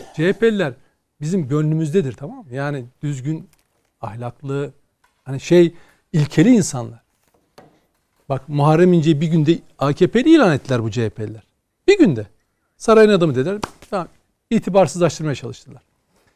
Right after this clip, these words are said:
Şimdi İmamoğlu ne yapıyor? Bak yerel seçimler akşamı da söylemiştim. Dağdaki Besohoza teröristinden Duran Kalkan'la Murat Karayalan'la. İmamoğlu'nu desteklemek lazım, şöyle yapmak lazım.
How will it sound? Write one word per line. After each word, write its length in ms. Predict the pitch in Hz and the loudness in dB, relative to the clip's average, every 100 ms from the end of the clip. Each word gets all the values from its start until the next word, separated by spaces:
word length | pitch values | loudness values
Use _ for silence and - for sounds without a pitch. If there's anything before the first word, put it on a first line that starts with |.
| _ | _
Şimdi 400 | - 254 277 220 - - - _ _ _ _ _ _ _ - | -2 2 4 4 2 -20 -20 _ _ _ _ _ _ _ -2
İmamoğlu 540 | 165 247 370 311 233 | 2 6 8 8 8
ne 60 | 165 | 4
yapıyor? 360 | 143 - 185 320 _ _ _ _ _ - | 0 -2 -2 -4 _ _ _ _ _ -2
Bak 240 | 156 - | -2 0
yerel 300 | 151 185 302 | 4 6 6
seçimler 400 | 294 247 220 233 | 4 -2 0 2
akşamı 320 | 220 - 220 | 2 0 -2
da 80 | 226 | -2
söylemiştim. 580 | - 151 131 123 - _ _ _ _ _ _ _ _ _ _ _ _ _ 139 | -2 -4 -4 -8 -14 _ _ _ _ _ _ _ _ _ _ _ _ _ 6
Dağdaki 720 | 180 247 262 - 285 262 165 | 8 8 4 2 2 2 0
Besohoza 600 | 208 - 254 240 233 220 - | 0 2 2 4 4 2 0
teröristinden 800 | - 190 202 180 - 190 233 240 | 2 4 4 2 -2 0 0 0
Duran 260 | 190 214 214 | 4 4 4
Kalkan'la 640 | - 208 190 185 196 254 | 2 2 2 -2 0 -2
Murat 300 | 214 202 220 | 0 2 2
Karayalan'la. 680 | - 202 202 185 156 131 110 _ _ _ _ _ _ _ _ | 2 4 4 4 0 -4 -8 _ _ _ _ _ _ _ _
İmamoğlu'nu 520 | 240 311 302 285 285 | -2 0 2 2 2
desteklemek 640 | 269 226 262 - 269 277 - | 0 0 0 0 2 2 4
lazım, 260 | 247 247 214 | 2 2 0
şöyle 260 | 277 277 | 4 6
yapmak 340 | 262 233 233 240 | 4 4 0 2
lazım. 360 | 226 214 165 | 2 0 -6